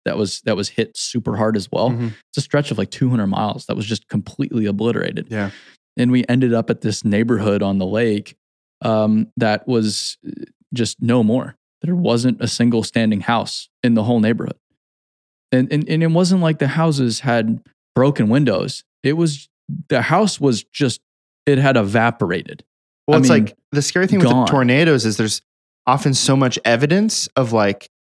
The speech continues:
Speaker 2: you know, the house is almost all there. It's just now in, like, a single layer.
Speaker 1: Yeah.
Speaker 2: It just gets pancaked.
Speaker 1: Yeah.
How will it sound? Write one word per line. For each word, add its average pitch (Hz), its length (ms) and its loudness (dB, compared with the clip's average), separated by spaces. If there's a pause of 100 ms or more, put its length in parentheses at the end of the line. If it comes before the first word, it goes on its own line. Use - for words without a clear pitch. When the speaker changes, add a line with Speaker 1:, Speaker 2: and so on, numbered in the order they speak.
(840)
Speaker 2:
you 156 120 2
know, 135 60 2
the 135 100 0
house 147 260 2
is 143 100 2
almost 127 400 0
all 123 240 2
there. 107 380 2
It's 110 160 -2
just 110 240 -2
now 107 440 2
in, 110 200 0
like, 107 160 -2
a 107 60 -4
single 113 440 0
layer. 104 380 -4 (100)
Speaker 1:
Yeah. 180 180 0 (180)
Speaker 2:
It 117 40 -4
just 120 140 -4
gets 110 140 -6
pancaked. 123 540 -2 (180)
Speaker 1:
Yeah. 151 240 -2